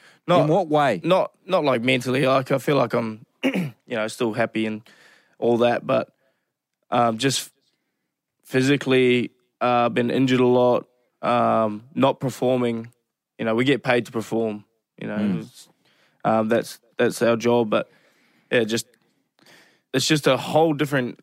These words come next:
Speaker 1: um, kind of feel to when I was there, because w-, when I was at Melbourne, we didn't have so many penalties and have so many errors, and, um, everything just compiled. Um, we didn't, yeah, we, we, we were kind of the front runners most, most times, but now we're on the back foot, and,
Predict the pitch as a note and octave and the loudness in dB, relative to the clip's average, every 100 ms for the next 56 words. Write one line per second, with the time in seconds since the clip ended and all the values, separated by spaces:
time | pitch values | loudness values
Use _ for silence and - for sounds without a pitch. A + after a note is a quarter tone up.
0 | - A#2+ A#2+ A#2 - B2+ A#2+ - - B2+ | -4 -2 -2 -4 -2 -2 -2 -4 -2 0
1 | B2 A2+ - A#2 A#2 A#2 A2+ G#2+ A2+ A#2+ | 2 0 -4 -2 0 0 0 -2 0 0
2 | A#2 A#2 B2+ B2+ C3+ C#3+ D#3+ E3 C#3+ B2+ | 0 -2 -2 -2 -2 2 4 4 4 2
3 | C3 C3+ B2+ C#3 C#3 C3+ C3 B2+ - B2+ | 2 0 2 0 2 2 2 2 2 2
4 | B2 A#2 A2 B2+ B2+ B2 B2 A#2+ B2 A#2+ | 2 -2 0 2 2 4 2 2 0 0
5 | - B2 A#2+ A#2+ - B2 B2 A#2+ A2+ A2+ | 0 0 0 -2 0 0 2 0 -2 -6
6 | A2+ G#2+ _ _ _ _ A2 A2+ A#2 C3 | -6 -8 _ _ _ _ -2 0 2 2
7 | C3+ C3+ A#2 A#2+ - - A2+ - A#2+ A2+ | 2 0 -2 -4 -6 -4 -4 -4 0 2
8 | A#2+ A#2+ A2+ - _ _ _ _ G#2+ A2 | 4 2 -2 -6 _ _ _ _ -4 0
9 | A2 A2 G#2+ A#2 - - B2 A2+ A2 - | 0 -2 -6 -12 -18 -4 -2 -2 -4 -8
10 | _ _ _ - A#2 B1 A#2 A#2+ A#2+ A2+ | _ _ _ -6 -4 -2 -2 0 2 2
11 | B2+ B2 A#2+ C3+ A#2+ A2+ - A#2+ - G2 | 2 0 2 0 0 -2 -2 -2 -2 -4
12 | G2 A2 - - - A#2+ A#2+ - A#2 A#2+ | -6 -8 -12 -14 -4 -2 -2 -2 -2 -2
13 | - G#2+ G#2 G#2 A2 - - - B2+ B2+ | -4 -6 -6 -6 -6 -6 -6 0 2 2
14 | A#2+ A#2+ A#2 A2+ G#2+ B2 - A2+ D#3+ - | 2 2 2 0 0 -2 -2 -2 -2 -4
15 | A#2 A#2 A2 | -10 -8 -10